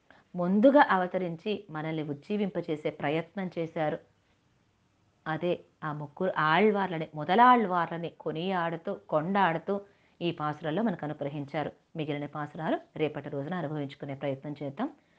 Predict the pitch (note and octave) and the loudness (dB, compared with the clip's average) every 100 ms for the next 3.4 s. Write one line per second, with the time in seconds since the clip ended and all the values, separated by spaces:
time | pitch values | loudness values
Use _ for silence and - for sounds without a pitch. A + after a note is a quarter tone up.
0 | _ _ D3+ D3+ D3+ E3 F#3 F3 C#3 E3 | _ _ -2 0 2 6 6 4 -2 -4
1 | E3 F3 G3+ B3+ F#3 F3+ D3+ C#3+ D#3+ F#3+ | -2 0 0 0 0 0 0 -2 -4 -2
2 | F#3+ C#4 D#4 F3 D#3+ C#3 C#3 C#3+ D3 D3 | 0 0 -2 -4 -6 -4 -2 -2 0 2
3 | E3 - D3 D3 | 2 0 -4 -4